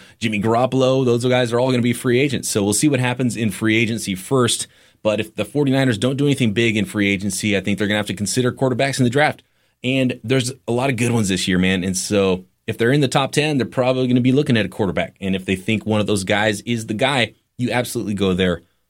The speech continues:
over Derwin James, as good of a prospect as he is at safety.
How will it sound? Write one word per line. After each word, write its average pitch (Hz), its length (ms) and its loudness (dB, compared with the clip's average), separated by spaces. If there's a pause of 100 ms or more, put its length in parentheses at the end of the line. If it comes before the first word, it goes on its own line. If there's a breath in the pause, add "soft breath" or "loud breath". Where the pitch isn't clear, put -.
(140)
over 87 380 0
Derwin 92 420 2
James, 87 300 0
as 78 100 -6
good 110 120 0
of 90 120 -2
a 85 40 -2
prospect 92 600 -2
as 92 140 -6
he 147 300 2
is 82 220 -2 (300)
at 87 100 -2
safety. - 460 -4